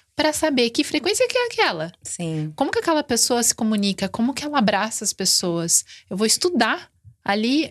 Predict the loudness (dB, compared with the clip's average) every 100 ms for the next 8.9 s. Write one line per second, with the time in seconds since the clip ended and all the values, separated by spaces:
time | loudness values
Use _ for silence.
0 | -2 0 0 0 0 0 0 0 0 0
1 | -2 0 2 2 2 0 0 0 0 0
2 | -2 0 0 0 -2 0 2 4 2 2
3 | 2 2 0 -2 0 2 4 2 2 -2
4 | _ -20 -20 _ -4 -2 -2 -2 -2 -2
5 | -2 0 0 -2 -6 -8 -6 -8 -6 -4
6 | -4 -4 -2 0 0 0 -4 0 2 4
7 | 4 4 4 6 4 2 0 0 0 2
8 | 4 4 4 2 4 4 4 0